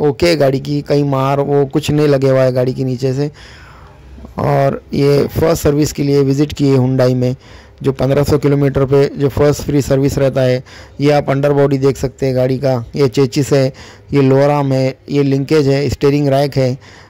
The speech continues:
silencer है, कहीं, कहीं पर भी गाड़ी को नीचे से मार नहीं लगे हुआ है, एकदम clean है।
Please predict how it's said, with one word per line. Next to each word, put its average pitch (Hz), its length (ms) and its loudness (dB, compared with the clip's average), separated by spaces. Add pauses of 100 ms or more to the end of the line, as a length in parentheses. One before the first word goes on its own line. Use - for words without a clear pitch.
(140)
silencer 143 600 0
है, 131 120 0
कहीं, 151 340 -2
कहीं 160 520 -4
पर 175 140 0
भी 165 120 0
गाड़ी 143 220 2
को 143 100 -4
नीचे 139 280 -2
से 147 120 -2
मार 135 320 -2 (120)
नहीं 147 240 0
लगे 135 240 2
हुआ 127 160 2
है, 127 120 -2
एकदम 139 340 -4
clean 147 300 -2
है। 135 180 -2